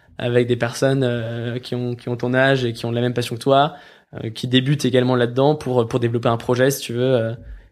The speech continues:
et donner, et donner le max. Et du coup, tu travailles avec des développeurs, des designers. Moi, j'ai mon background business, et du coup, euh, j'étais un peu au milieu de tout ça, et j'essayais, euh,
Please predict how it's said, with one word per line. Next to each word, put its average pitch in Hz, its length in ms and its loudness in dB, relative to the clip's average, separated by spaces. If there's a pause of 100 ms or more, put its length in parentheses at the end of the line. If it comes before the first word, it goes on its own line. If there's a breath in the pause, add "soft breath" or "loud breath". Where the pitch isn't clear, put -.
(140)
et 120 80 0
donner, 120 320 2
et 120 60 4
donner 120 200 2
le 117 60 2
max. 131 320 0
Et - 20 -8
du 113 80 -8
coup, 139 160 -4
tu - 120 -8
travailles 123 260 4
avec 120 180 4
des 117 60 -4
développeurs, 117 400 2
des 117 100 -4
designers. 117 520 0 (500 soft breath)
Moi, 117 160 0
j'ai 117 160 0
mon 113 140 -2
background 117 320 -2
business, 123 420 -2
et - 40 -12
du 127 100 -14
coup, 127 220 -4
euh, 110 160 -6 (340 soft breath)
j'étais - 140 -10
un 110 60 -6
peu 127 120 2
au - 20 6
milieu 123 180 2
de 120 60 0
tout 123 140 -6
ça, 131 320 4
et 117 40 0
j'essayais, 120 480 0
euh, 110 180 -4